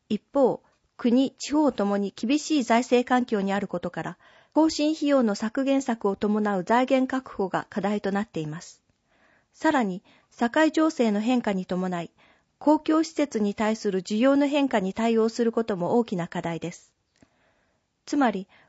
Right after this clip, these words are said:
この二つの課題を一体的に解決しなければ、多くの公共施設は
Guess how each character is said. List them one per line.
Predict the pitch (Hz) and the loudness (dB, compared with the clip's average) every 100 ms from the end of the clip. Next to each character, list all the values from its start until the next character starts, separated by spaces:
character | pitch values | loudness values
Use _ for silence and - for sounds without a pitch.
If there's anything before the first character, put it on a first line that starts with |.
| _ | _
こ | - 262 | 2 4
の | 311 | 4
二 | - 339 | 2 0
つ | 330 | 2
の | 269 | 2
課 | 240 214 | 2 0
題 | 214 214 | 2 0
を | 208 | -2
一 | 226 | -2
体 | - 285 | 0 0
的 | 294 277 | 0 0
に | 269 | 0
解 | 269 262 | 2 0
決 | 262 254 - | 0 -2 -2
し | 240 | -2
な | 240 | -2
け | 214 | -2
れ | 175 | -6
ば、 | 170 175 - _ _ - | -6 -12 -18 _ _ 4
多 | 311 320 | 4 4
く | 262 | 2
の | 208 | 2
公 | - 262 | 6 6
共 | 262 269 262 | 6 2 2
施 | |
設 | - 247 - | 0 -2 -2
は | 185 | -6